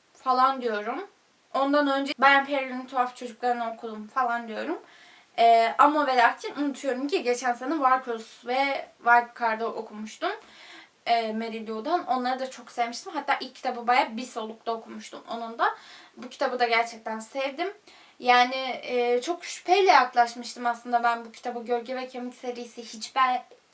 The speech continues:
hiç beğenilmediği için demeyeyim. Gerçekten çok beğenen insanlar da var. Ama genel olarak yorumuna güvendiğim insanlar beğenmemişlerdi. O yüzden hani her ne kadar bu kitabı onlar da çok beğense de biraz tereddütlüydüm.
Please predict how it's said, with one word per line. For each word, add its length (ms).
hiç 280
beğenilmediği 680
için 240
demeyeyim. 320
Gerçekten 560
çok 180
beğenen 380
insanlar 640
da 100
var. 180
Ama 320
genel 440
olarak 500
yorumuna 360
güvendiğim 580
insanlar 500
beğenmemişlerdi. 960
O 140
yüzden 320
hani 260
her 240
ne 100
kadar 300
bu 80
kitabı 320
onlar 360
da 100
çok 260
beğense 380
de 80
biraz 300
tereddütlüydüm. 880